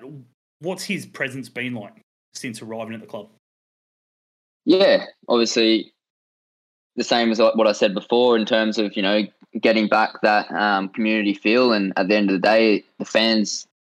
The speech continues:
Speaker 2: we need the fans and you guys need us. So,
Speaker 1: Yeah.
Speaker 2: um, it makes sense to, you know, have you guys a little bit more involved and understand the culture, um, and the process that we're building, um, so that you can really get behind it and then,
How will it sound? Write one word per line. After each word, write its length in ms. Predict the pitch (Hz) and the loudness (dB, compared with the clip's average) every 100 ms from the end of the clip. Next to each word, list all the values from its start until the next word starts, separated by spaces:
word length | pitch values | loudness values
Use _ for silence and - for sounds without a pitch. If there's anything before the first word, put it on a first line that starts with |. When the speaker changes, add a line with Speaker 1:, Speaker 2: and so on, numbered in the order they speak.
| - | -2
Speaker 2:
we 140 | 110 120 | 2 4
need 220 | 113 110 | 4 2
the 40 | 98 | 0
fans 500 | 104 123 156 180 - | 0 2 2 0 0
and 440 | 101 98 95 90 - | 0 0 0 -2 -2
you 140 | 101 | 2
guys 220 | 104 98 | 4 2
need 200 | 104 98 | 2 2
us. 300 | 104 95 - | 4 2 -2
So, 360 | - 92 92 90 - _ _ _ - | 0 4 4 2 -2 _ _ _ -20
Speaker 1:
Yeah. 140 | 104 - | -18 -10
Speaker 2:
um, 520 | - 90 82 80 78 - _ _ _ _ _ | -2 0 0 -2 -6 -12 _ _ _ _ _
it 100 | - | -4
makes 240 | 104 110 95 | 0 0 0
sense 320 | 110 113 104 | 0 0 -2
to, 100 | - | -2
you 60 | 110 | 0
know, 140 | 101 | 0
have 180 | 101 98 | 0 0
you 100 | 104 | 0
guys 260 | 107 101 104 | 2 2 2
a 40 | |
little 140 | 104 101 | 0 0
bit 100 | 95 | 0
more 180 | 101 | 0
involved 480 | 101 92 107 113 110 | 0 2 4 4 2
and 100 | 104 | 0
understand 680 | 98 98 - 104 107 107 95 - - _ | -2 -2 -2 0 0 -2 -4 -12 -14 _
the 100 | 98 | -6
culture, 720 | - 107 107 - 107 101 104 _ - | 0 0 2 2 2 2 -2 _ -4
um, 560 | 92 90 90 87 104 _ _ - | 0 2 0 -2 -8 _ _ -4
and 120 | 101 | -2
the 60 | |
process 460 | 95 113 110 - 107 | 0 2 2 0 0
that 120 | 104 | 2
we're 80 | 92 | 2
building, 440 | 92 104 113 131 165 _ _ _ _ _ _ | 2 2 4 2 -2 _ _ _ _ _ _
um, 320 | - 92 90 90 | -2 0 0 0
so 80 | - | 2
that 120 | 92 | 2
you 80 | 95 | 2
can 100 | 101 | 2
really 220 | 107 107 | 4 4
get 160 | 101 | 2
behind 380 | 90 95 104 123 | 0 2 4 4
it 200 | 151 151 - - | 4 2 -2 -2
and 140 | 98 | 0
then, 380 | 98 95 98 | 0 0 0